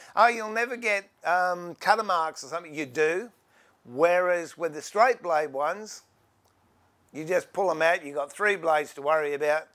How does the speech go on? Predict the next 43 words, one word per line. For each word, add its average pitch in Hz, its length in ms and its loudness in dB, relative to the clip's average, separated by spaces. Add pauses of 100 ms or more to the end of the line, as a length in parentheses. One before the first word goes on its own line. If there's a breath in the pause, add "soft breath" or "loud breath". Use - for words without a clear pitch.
(280 soft breath)
or 117 120 -12
two 175 320 -2
if 143 120 -4
you've 135 160 -8
got 135 140 0
a 127 80 -6
small 139 380 -6
head, 139 240 0 (1200)
uh, 160 340 4
and 165 160 -2
they 165 80 0
work. 170 300 -2 (380 soft breath)
The 156 260 -6
only 269 600 0
plus, - 800 -2 (340 soft breath)
the 170 220 -10 (140)
only 226 400 4
plus, 151 440 -2
and 151 260 -8
to 147 100 -18
me 185 360 -2
it's 147 180 -10
not 151 240 -4
worth 143 240 -2
the 135 100 -10
investment, 131 600 -4 (300 soft breath)
is 175 340 2
they 147 420 2
are 123 220 2
so 156 400 0
much 143 260 -8
quieter. 131 560 0 (380 soft breath)
You 190 140 -2
got 208 100 4
a 185 80 -2
dust 196 320 2
extractor 180 580 -4
on, 175 140 -4
you 151 80 -12
got 147 160 -4
a 123 40 -12
spiral 160 520 0
head, 160 320 2